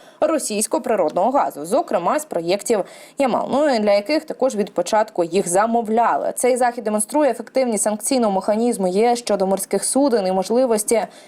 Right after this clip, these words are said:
їх повернення до експлуатації за наявності відповідних зобов'язань, пояснили там. Ну і всі три танкери були побудовані минулого року на південно-корейському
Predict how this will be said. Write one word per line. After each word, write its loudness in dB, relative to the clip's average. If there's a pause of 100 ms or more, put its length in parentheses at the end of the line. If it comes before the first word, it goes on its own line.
їх 0
повернення 0
до 2
експлуатації 0
за 0
наявності 0
відповідних 0 (220)
зобов'язань, 0
пояснили 2
там. 0
Ну 2
і 2 (220)
всі 0
три 0
танкери 0
були 0
побудовані 0
минулого 2
року 0
на 2 (240)
південно-корейському 0